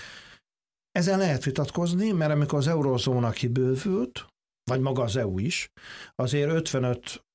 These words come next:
ötvenkilenc százalékos fejlettséggel léptek be. Például a portugálok, amelyek annak idején beléptek az E U-ba, azok is csak ötven ennyi, annyi százalékok voltak, az írek is,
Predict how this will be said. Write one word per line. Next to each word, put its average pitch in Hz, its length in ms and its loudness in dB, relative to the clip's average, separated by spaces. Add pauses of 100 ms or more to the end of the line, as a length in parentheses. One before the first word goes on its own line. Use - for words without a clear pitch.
(520)
ötvenkilenc 120 640 -2
százalékos 113 540 -2
fejlettséggel 110 600 -2
léptek 98 460 -6
be. 92 180 -10
Például 147 240 0
a 143 40 -6
portugálok, 120 640 0
amelyek 117 200 -2
annak 113 220 -2
idején 107 200 -2
beléptek 104 420 -4
az 92 140 -4
E 120 80 0
U-ba, 117 180 0
azok 110 220 -4
is 113 80 -4
csak - 200 -4
ötven 107 280 -4
ennyi, 104 200 -2
annyi 101 140 -2
százalékok 98 720 -4
voltak, - 320 -6
az 92 160 -4
írek 123 320 -2
is, 160 240 -4